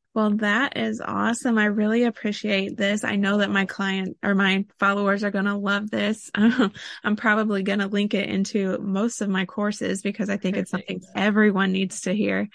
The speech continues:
Speaker 2: Yes.
Speaker 1: So, um, do you want to talk more about your book real quick?
Speaker 2: Yeah. So we have the Legalpreneur book that officially launched, Ap-, uh, wow, I was about to say April, <laughs> January twenty-fifth.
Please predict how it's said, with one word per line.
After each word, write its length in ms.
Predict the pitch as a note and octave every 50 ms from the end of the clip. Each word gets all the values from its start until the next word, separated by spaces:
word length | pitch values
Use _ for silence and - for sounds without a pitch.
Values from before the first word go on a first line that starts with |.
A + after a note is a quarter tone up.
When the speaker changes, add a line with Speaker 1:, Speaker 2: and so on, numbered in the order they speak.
| - - - - F3 E3 D#3 D3+
Speaker 2:
Yes. 300 | D3 D3+ E3 F3 F3+ E3+
Speaker 1:
So, 400 | A3+ G#3+ G3+ G3+ G#3+ - - - - - _ -
um, 420 | A#3+ B3 A3+ G#3 G3+ G#3+ G#3 G3+ - - -
do 120 | G#3 - G3+
you 240 | G#3 G#3+ A3 B3+ D4
want 360 | D#4 C#4 B3 A#3+ - - A3+ -
to 580 | - - A3+ A3 G#3+ G#3 G#3 G#3 G#3 G#3 - - -
talk 280 | - - - G3+ G3 G3 -
more 160 | G#3+ G#3 G3+
about 320 | G3+ G3 G3+ G3+ F#3+ -
your 80 | - G3
book 520 | F#3 - G#3 - A2 - - _ - - - - _ _ -
real 200 | B3 A#3+ A#3+ A#3
quick? 400 | - - C#4+ E4 - _ - - _ - - - -
Speaker 2:
Yeah. 560 | F#3+ F#3+ E3 E3 F3 F#3 A3+ D#4 F4+ F4+ F4
So 240 | E4+ - - B3 G#3+
we 120 | G#3+ A3
have 340 | G#3 G#3 G#3 G#3 G3+ G3 G3
the 120 | F#3+ F3+ E3
Legalpreneur 640 | F3+ E3 D#3 F3+ F3+ - A3 G3+ G3+ G3+ G#3+ A3+
book 460 | G3+ F#3+ E3 E3 E3 E3+ F#3 G#3 - - -
that 460 | - F#3+ F3 E3+ E3+ E3+ E3 - -
officially 400 | E3+ - F#3+ F#3 - - G#3 G#3
launched, 360 | F#3 E3 E3 E3+ F3+ G3+ - -
Ap-, 140 | E3 E3 F3+ _ _ -
uh, 220 | F#3+ F3+ E3+ E3 D#3+ D3+ D#3
wow, 300 | D3+ E3+ A3+ B3+ G3+ D#3+
I 20 |
was 120 | D3 D3+ D#3
about 120 | - G3
to 60 | G3+
say 120 | - G3+ -
April, 340 | - F#3+ G#3+ G3+ D#3+ -
<laughs> 80 | F#3+ F#3
January 640 | - E4 F4 - A4 A4+ G4+ E4+ D4+ D4 - C#4+
twenty-fifth. 640 | - - C#4 B3+ B3 B3 - - A3 G3+ G#3 A#3+ D#4+